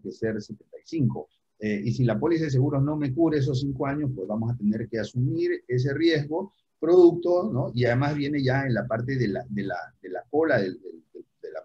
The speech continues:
menor parte del crédito, ¿no? Vamos a tener que asumir ese riesgo. ¿Por qué? Porque necesitamos crear un contexto para que las obligaciones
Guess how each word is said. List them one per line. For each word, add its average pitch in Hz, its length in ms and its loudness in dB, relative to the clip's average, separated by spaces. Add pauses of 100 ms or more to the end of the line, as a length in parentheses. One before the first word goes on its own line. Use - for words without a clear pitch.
menor 139 180 -6
parte 139 280 -2
del 131 120 2
crédito, 131 380 2
¿no? 139 140 -2
Vamos 120 260 -2
a 135 40 0
tener 135 160 -2
que 139 60 0
asumir 143 320 -2
ese 151 200 -2
riesgo. 151 320 -2
¿Por - 180 -14
qué? - 280 -4 (360)
Porque 135 280 -4
necesitamos 135 920 0 (400)
crear 135 520 2 (100)
un 185 320 -4
contexto - 960 -8 (880)
para 139 440 0 (300)
que 120 380 0 (100)
las 113 340 -2
obligaciones 131 960 0